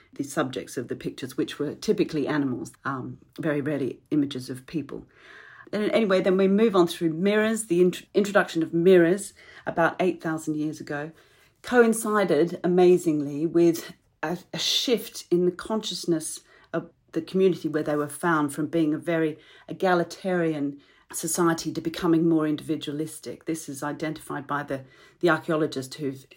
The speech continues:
who've, um, worked on this particular community, uh, in, in what's now Turkey for a dozen years. Uh, so mirrors an amazing tool to see ourselves. You know, we weren't built to see ourselves.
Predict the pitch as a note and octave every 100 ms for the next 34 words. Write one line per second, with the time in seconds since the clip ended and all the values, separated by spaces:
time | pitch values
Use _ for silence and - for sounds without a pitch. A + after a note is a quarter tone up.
0 | C3 D3 C#3 - - - - C3+ - -
1 | - - E3+ E3 E3 D3 C#3 - - F3+
2 | - C#3+ - E3 D3+ D3 C#3+ B2+ C3 _
3 | _ _ - C#3 B2+ C3 C#3+ C3+ C3 _
4 | D3 C#3 C3+ _ D3 - - D3 - E3+
5 | D#3 D3+ B2+ - C3+ C3+ - D#3 B2+ C#3+
6 | C3+ C#3+ D3 - - - _ - - -
7 | - - D#3 D#3 - - F#3+ F3+ E3+ F3+
8 | G#3 F#3+ E3+ - - _ E3+ E3 E3+ E3
9 | D#3+ C#3+ C#3 C3+ _ _ - - G#3+ F#3
10 | D#3+ D3 - F#3 D#3+ D#3 - G3 D#3+ B2+
11 | D#3+ D3+ D#3+ D#3 E3 - A3 A3 D#3 -
12 | D3 C3+ - C3+ C3+ C3+